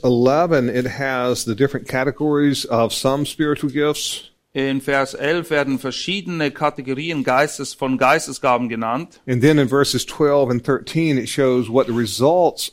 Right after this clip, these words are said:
Speaker 1: of the spiritual gifts are supposed to bring about.
Speaker 2: Und in den Versen zwölf und dreizehn lesen wir dann, was das Resultat ist, wenn diese Gaben richtig eingesetzt werden.
Speaker 1: So if you would, read verses four, eleven,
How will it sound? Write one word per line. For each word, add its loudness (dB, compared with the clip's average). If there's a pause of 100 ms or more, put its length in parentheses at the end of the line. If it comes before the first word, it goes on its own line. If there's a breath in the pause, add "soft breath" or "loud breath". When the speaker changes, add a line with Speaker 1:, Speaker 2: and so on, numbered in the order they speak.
Speaker 1:
of 0
the -2
spiritual -4
gifts -4
are -6
supposed -6
to -4
bring -4
about. -4
Speaker 2:
Und -4
in -4
den -6
Versen -2
zwölf -4
und -8
dreizehn 2
lesen -4
wir -2
dann, 0
was -2
das -6
Resultat -4
ist, -10
wenn -4
diese -8
Gaben -2
richtig -4
eingesetzt 0
werden. -6
Speaker 1:
So 6
if 4
you 4
would, 4
read 0
verses 2
four, 2
eleven, 4